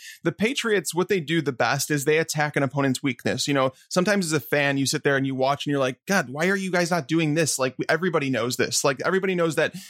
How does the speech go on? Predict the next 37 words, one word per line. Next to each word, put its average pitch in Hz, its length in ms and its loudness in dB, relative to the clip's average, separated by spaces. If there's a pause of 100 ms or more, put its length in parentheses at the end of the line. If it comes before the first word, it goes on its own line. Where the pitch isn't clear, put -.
you 151 80 2
know, 156 60 4
the 147 80 -2
Bears 160 180 0
struggle 151 220 0
against 143 260 -2
this 131 300 2
or 113 120 0
the 113 160 -6
Lions 151 360 0
struggle 147 240 2
against 139 260 0
this. 147 240 2 (380)
You 175 80 0
know, 165 180 0
the 147 320 -2
area 190 300 2
where 160 160 0
Denver 156 600 0
has 147 240 0
struggled 160 540 0
is 143 140 0
against 151 260 0
the 147 80 2
run. 156 340 0
So 135 320 0
they 135 200 0
exploited 180 540 -2
that 113 160 0
last 127 280 -2
week. 139 220 0
They 156 80 2
just 156 180 0
didn't 143 200 -2
do 139 140 2
it - 120 -4
with 127 200 -2